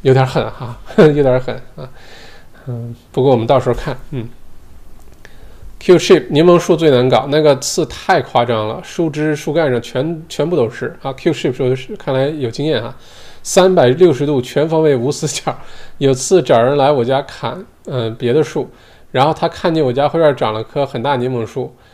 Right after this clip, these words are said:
然后哆嗦了一下，对我说了句“Good luck”，<laughs> 估计他之前看柠檬树，被，被，被，被他给刺得够呛啊。柠檬树的，大家到时候可以关注一下，那个刺啊，被扎到真的是，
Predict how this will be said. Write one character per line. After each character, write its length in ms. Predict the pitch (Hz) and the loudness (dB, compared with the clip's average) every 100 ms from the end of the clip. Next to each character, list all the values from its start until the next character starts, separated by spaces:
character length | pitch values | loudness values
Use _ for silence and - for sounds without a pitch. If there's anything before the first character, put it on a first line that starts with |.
| - - | -20 -4
然 180 | 131 143 | -2 2
后 360 | 160 127 - - - | 2 2 -2 -12 -10
哆 200 | 170 170 | 0 0
嗦 140 | 180 156 | 2 0
了 100 | 117 | 0
一 140 | 110 | -2
下， 240 | 139 117 | -2 -4
对 140 | 117 156 | -2 -2
我 120 | 127 | -2
说 160 | - 147 | -2 -4
了 80 | |
句 140 | 131 131 | -4 -6
“Good 240 | 131 156 | -4 0
luck”， 220 | 143 143 - - 156 | 2 0 -2 -14 -12
<laughs> 160 | - 131 - | -10 -6 2
估 100 | 233 | 2
计 140 | 190 | 4
他 200 | - - | 0 0
之 140 | 180 170 | 0 0
前 180 | 156 - | -2 -4
看 300 | - - 180 | -8 -4 -2
柠 100 | 139 | -2
檬 200 | 156 151 | -2 -4
树， 200 | 147 151 - - - - - - | -6 -10 -12 -20 -20 -20 -20 -10
被， 180 | - 151 | 2 2
被， 180 | 151 170 - | 2 -8 -12
被， 120 | - 156 | -12 -2
被 120 | 160 | -2
他 100 | 151 | 0
给 120 | 123 | -2
刺 360 | - - 180 135 | -4 -6 -2 0
得 120 | 123 | 0
够 120 | 143 | -2
呛 320 | 127 147 120 | -4 -6 -4
啊。 160 | 117 113 - - - | -6 -6 -10 -18 -10
柠 200 | 165 160 | 2 6
檬 160 | 196 175 | 8 6
树 220 | 170 185 | 4 4
的， 180 | 139 123 - - - - | 6 4 0 -10 -12 0
大 100 | 151 | 4
家 160 | 156 | 6
到 160 | 156 165 | 6 4
时 100 | 139 | 2
候 60 | 139 | 0
可 80 | |
以 60 | 139 | -2
关 220 | 156 139 | 0 -2
注 120 | 139 120 | 0 -4
一 60 | |
下， 220 | 104 120 147 | -6 -8 -4
那 80 | |
个 80 | 165 | -4
刺 340 | 131 - 147 120 | -4 -4 -4 -4
啊， 140 | 135 - - 143 151 | -6 -8 -8 -8 -6
被 100 | 143 | -6
扎 300 | 131 139 139 | 0 2 2
到 180 | 143 117 | 2 0
真 160 | 131 | -2
的 140 | 123 117 | -4 -6
是， 220 | - | -8